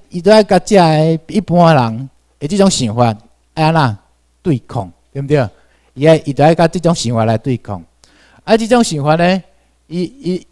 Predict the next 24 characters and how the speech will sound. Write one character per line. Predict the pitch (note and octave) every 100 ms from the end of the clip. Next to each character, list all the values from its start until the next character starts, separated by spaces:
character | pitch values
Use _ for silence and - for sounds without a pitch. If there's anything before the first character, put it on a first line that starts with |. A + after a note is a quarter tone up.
| _ _
伊 | F#3
就 | E3
讲 | G3+ G3+ G3
这 | G3
种 | G#3 G3
想 | C#3+
法 | B2+
是 | A#2+
啥 | D#3
物 | E3
想 | - A2
法 | G#2+
呢？ | G#2 F#2+ _ _ _ -
Foolish | F#3 F#3 F3+ - - _ _
belief， | - C3+ D3+ - - _ _ _ _ _ _ _ _ _ _ _ _ -
认 | D#3+
为 | D#3+
地 | D#3+ E3 D#3
球 | D#3 F3
是 | D3+
平 | - - C3 D3+
的 | E3+
这 | G3
种 | F3+ G3+ G3+